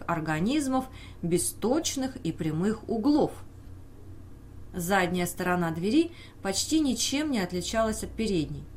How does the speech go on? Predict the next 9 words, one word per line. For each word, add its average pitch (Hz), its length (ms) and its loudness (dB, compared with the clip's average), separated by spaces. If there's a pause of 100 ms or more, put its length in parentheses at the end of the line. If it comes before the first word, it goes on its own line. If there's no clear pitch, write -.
(640)
На 190 260 2
ней 302 360 2
не 208 300 4
было 185 240 2
бронзовых 180 600 2
пластин 185 640 -2
и 220 260 -2
дверных 190 500 0
ручек, 240 460 -2